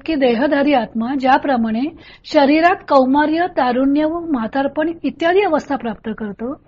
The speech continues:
पण त्या एकेका अवस्थेबरोबर त्या आत्म्याचा नाश होत नाही, त्याप्रमाणेच त्याला मृत्यूनंतर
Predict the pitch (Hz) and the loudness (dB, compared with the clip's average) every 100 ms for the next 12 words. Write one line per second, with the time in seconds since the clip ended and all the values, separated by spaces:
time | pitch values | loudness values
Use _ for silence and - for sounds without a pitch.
0 | _ _ - 339 349 381 294 269 349 381 | _ _ 0 2 4 2 2 0 -2 -2
1 | 415 269 285 285 330 302 302 320 320 339 | -2 2 0 0 0 2 2 0 -2 -2
2 | 262 240 269 269 311 247 285 - 277 247 | -2 -2 -2 0 -2 0 -4 -4 -8 -6
3 | 233 220 - - - _ 320 349 349 302 | -6 -8 -12 -20 -20 _ 2 2 2 2
4 | 269 262 320 330 285 294 247 - 330 320 | 2 2 -2 0 0 2 0 -2 -2 0
5 | 247 262 | 0 -2